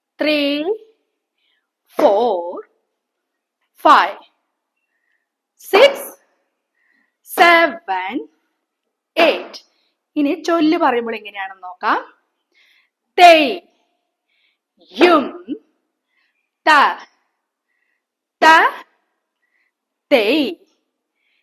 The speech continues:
യും, താ, ഹ. നാട്ടടവ്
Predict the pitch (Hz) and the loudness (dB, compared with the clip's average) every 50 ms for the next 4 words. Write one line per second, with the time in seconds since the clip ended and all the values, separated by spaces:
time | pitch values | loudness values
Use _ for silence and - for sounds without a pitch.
0 | _ _ _ _ _ 190 180 190 277 370 403 427 - - - - _ _ _ _ | _ _ _ _ _ -20 -2 2 4 4 4 4 0 -4 -12 -16 _ _ _ _
1 | _ _ _ _ _ _ _ _ _ _ _ _ _ _ _ _ _ _ _ - | _ _ _ _ _ _ _ _ _ _ _ _ _ _ _ _ _ _ _ 4
2 | 320 311 311 294 277 269 247 214 196 - 359 359 359 381 440 403 _ _ _ _ | 6 6 6 6 4 4 2 -2 -4 -6 -10 -12 -14 -14 -14 -16 _ _ _ _
3 | _ _ _ _ _ _ _ _ _ _ _ _ _ - - 370 339 220 - - | _ _ _ _ _ _ _ _ _ _ _ _ _ -4 0 0 0 0 -2 -6
4 | - _ _ _ _ _ _ _ _ _ _ _ _ _ _ _ _ _ _ _ | -14 _ _ _ _ _ _ _ _ _ _ _ _ _ _ _ _ _ _ _
5 | _ _ _ _ _ _ _ _ _ _ _ _ _ _ _ _ _ _ _ _ | _ _ _ _ _ _ _ _ _ _ _ _ _ _ _ _ _ _ _ _
6 | _ _ _ _ _ 247 233 240 247 254 254 262 262 233 202 202 190 180 190 240 | _ _ _ _ _ -8 -6 -6 -6 -6 -8 -8 -10 -8 -8 -10 -14 -12 -14 -14